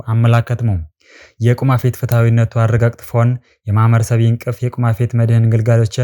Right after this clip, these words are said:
ቡሩሙ ፈያቀ የኮነ ሆም አመላከትሙም። በወኩንሙ የታቀደ ይቅድ በየደረጃ ሃን ይገኝ የሚመለከተም አካላት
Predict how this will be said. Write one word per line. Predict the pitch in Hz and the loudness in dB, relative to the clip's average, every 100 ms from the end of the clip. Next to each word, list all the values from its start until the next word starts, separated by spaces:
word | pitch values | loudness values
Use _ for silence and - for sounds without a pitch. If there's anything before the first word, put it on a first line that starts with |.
| 120 _ _ - | -6 _ _ -6
ቡሩሙ | 113 123 131 | 0 0 0
ፈያቀ | 120 117 117 120 | 0 0 0 0
የኮነ | 110 120 113 | -2 0 -2
ሆም | 95 98 104 120 117 | 0 0 0 -2 -2
አመላከትሙም። | 117 117 113 123 117 107 82 - _ - _ | 0 2 2 0 -4 -4 -4 -10 _ -20 _
በወኩንሙ | 110 120 131 120 120 120 | -2 0 2 2 2 0
የታቀደ | 113 117 - 117 | 0 -2 -2 -2
ይቅድ | 110 127 123 | -2 -2 -2
በየደረጃ | 123 120 117 117 113 | 2 2 4 2 2
ሃን | 110 117 | 2 2
ይገኝ | 113 110 117 | 0 0 0
የሚመለከተም | 117 117 117 113 117 120 117 | 2 2 0 -2 -2 -2 -2
አካላት | 110 120 117 | 0 -2 -2